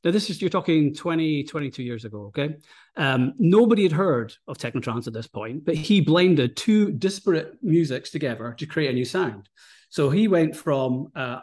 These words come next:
unknown outside Italy to number eight in the world on the D J Magazine Top One hundred, which is still the, the barometer for, for D Js, in the space of two years. Um,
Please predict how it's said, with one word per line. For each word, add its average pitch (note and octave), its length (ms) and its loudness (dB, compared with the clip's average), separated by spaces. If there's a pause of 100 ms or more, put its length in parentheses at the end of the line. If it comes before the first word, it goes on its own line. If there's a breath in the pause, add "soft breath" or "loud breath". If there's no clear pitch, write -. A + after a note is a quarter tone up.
unknown D#3+ 640 4
outside C#3 400 -6
Italy B2 320 -8
to - 160 -12
number C#3+ 300 -2
eight D3 280 -4
in A#2+ 80 -6
the A#2+ 60 -2
world B2 480 -6
on C3 80 -6
the B2 60 -2
D C#3 120 -2
J B2+ 120 -2
Magazine B2 440 -2
Top A#2 160 -8
One A2+ 120 -10
hundred, A2+ 400 -8
which A#2+ 180 -10
is A#2 100 -8
still C3 320 0
the, A#2 320 -6
the A#2+ 120 -10
barometer A#2+ 640 -4 (320 loud breath)
for, C3 300 -4
for C3+ 120 -4
D B2+ 240 0
Js, B2 320 -8 (340 loud breath)
in C#3+ 100 0
the D#3 60 2
space D#3 240 0
of D#3 60 -4
two F#3+ 120 0
years. C3 420 -2 (480)
Um, B2+ 540 -2